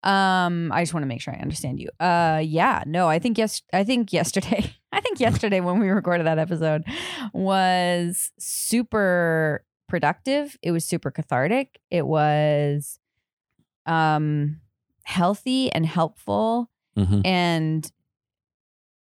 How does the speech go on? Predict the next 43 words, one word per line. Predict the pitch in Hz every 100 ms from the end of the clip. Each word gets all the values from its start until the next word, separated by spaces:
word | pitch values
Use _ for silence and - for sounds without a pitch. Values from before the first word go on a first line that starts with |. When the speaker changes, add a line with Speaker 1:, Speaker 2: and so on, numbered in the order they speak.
| _ _
Speaker 1:
you | 208 214
know, | 185
I, | 160 165 - 143 131
I, | 87 175
I |
like | 170 170 196
that | 170
we | 175
put | 175 196
it | 170
out | 156 175
there | 165
because | 165 175 151
it | 160
is | 170 160
like, | 151 139 -
that | 170 233
is | 311 339 -
how | 165 151
we | 147
fight. | - 104 98 - -
Like, | 170
we | 196
go | 170 185 180
in | 185
circles | - 190 190 147 143 165 - - _ _ -
and | 175
circles | 202 196 147 135 -
and | 180 185
circles, | 208 185 143 160
and | 180
we | 185
circle | - 185 185
that | 180 170
fucking | 196 190 185
drain | 185 180 151 147 165 _ _ _ _ _ _ _ _ _ _ _ -
until, | 196 214 175 165 170 -
you | 214
know, | 160 147
whatever. | 175 220 160
But | 151 160 139 - 170 _ _ _
that's | 170 190 -
just | 214